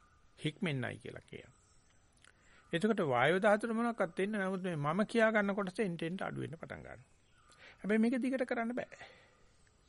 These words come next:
ආයශරයක් ඇඟ විසින්ම හයියෙන් හුස්මක් කරන කියලා හුස්ම ටිකක් පටලවා ගන්න වෙලාවක් එනවා.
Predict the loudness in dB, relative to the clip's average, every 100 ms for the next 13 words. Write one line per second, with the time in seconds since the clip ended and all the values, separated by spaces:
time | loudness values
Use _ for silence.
0 | _ _ _ _ _ _ _ _ _ _
1 | -4 2 2 2 0 -2 -2 -2 -2 0
2 | 0 -2 -4 -2 -2 -2 -2 -2 -2 -2
3 | -4 -2 0 -2 -4 -8 -12 -16 -12 -8
4 | -6 -6 -6 -4 0 2 2 0 -2 -2
5 | -2 -8 _ -4 -2 -2 -2 0 0 0
6 | 0 -4 -8 -8